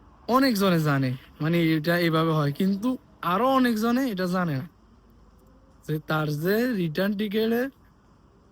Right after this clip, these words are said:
টাকাগুলা ব্যাক পেয়ে যায়, এটা অনেকে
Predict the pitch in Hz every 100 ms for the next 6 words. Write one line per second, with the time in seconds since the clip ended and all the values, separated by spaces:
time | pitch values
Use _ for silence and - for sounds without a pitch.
0 | _ _ _ _ _ _ 170 156 160 180
1 | 202 175 180 185 - 214 165 143 143 196
2 | - 196 185 165